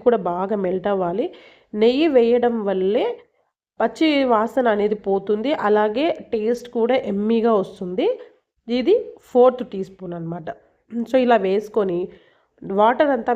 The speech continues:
ఎవాపరేట్ అయ్యి బాగా దగ్గరగా వచ్చి కాస్త జిగురుగా అనేది వస్తుంది. So, ఇలా వచ్చిన తర్వాత ఇంకా ప్యాన్కి సపరేట్ అవుతుంది అనేటప్పటికి నేను ఈ విధంగా అయితే డ్రై ఫ్రూట్స్ వేసాను. డ్రై ఫ్రూట్స్ అనేది ఆప్షనల్ అండి. మీకు అలా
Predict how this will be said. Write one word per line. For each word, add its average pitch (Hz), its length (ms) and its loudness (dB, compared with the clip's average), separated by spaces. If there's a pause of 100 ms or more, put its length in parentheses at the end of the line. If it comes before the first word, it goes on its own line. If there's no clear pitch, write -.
(120)
ఎవాపరేట్ 202 600 -2
అయ్యి 175 240 -4 (240)
బాగా 214 280 0 (120)
దగ్గరగా 208 500 0 (120)
వచ్చి 170 260 -6 (160)
కాస్త 190 220 -4 (120)
జిగురుగా 226 520 0
అనేది 220 240 0
వస్తుంది. 165 360 -10 (480)
So, - 60 -4 (100)
ఇలా 190 220 2
వచ్చిన 165 360 -4
తర్వాత 175 440 -4 (560)
ఇంకా 233 260 0
ప్యాన్కి 254 400 2
సపరేట్ 240 440 0
అవుతుంది 208 460 0 (160)
అనేటప్పటికి 196 760 -4 (200)
నేను 208 220 2
ఈ - 100 0
విధంగా 208 380 0
అయితే 185 180 -4 (100)
డ్రై 185 200 -2
ఫ్రూట్స్ 214 320 -6
వేసాను. 185 420 -2 (220)
డ్రై 220 120 4 (120)
ఫ్రూట్స్ 302 300 -4
అనేది 254 260 2
ఆప్షనల్ 220 480 -4
అండి. 170 180 -6 (500)
మీకు 220 280 0
అలా 202 160 4